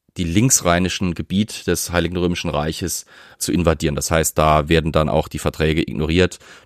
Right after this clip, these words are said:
Truppen marschieren ein, so ist das in Zweibrücken, so ist das im Herzogtum, äh, im, im Fürstentum Nassau-Saarbrücken gewesen, so ist das in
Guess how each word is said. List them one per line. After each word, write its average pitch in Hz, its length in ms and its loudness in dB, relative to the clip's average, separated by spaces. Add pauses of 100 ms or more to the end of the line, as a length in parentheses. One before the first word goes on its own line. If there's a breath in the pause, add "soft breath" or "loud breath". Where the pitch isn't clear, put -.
Truppen 85 240 -2
marschieren 80 400 0
ein, 85 300 0
so - 100 -2
ist - 160 -4
das 80 100 0
in 67 140 -8
Zweibrücken, 85 540 0
so 80 80 0
ist 73 160 -2
das 76 120 -2
im 71 140 -4
Herzogtum, 78 560 -2
äh, 87 140 4
im, 78 180 0
im 73 140 -4
Fürstentum 80 500 -2
Nassau-Saarbrücken 80 720 2
gewesen, 82 360 0
so - 100 -2
ist - 200 -2
das 80 160 2
in 73 320 -2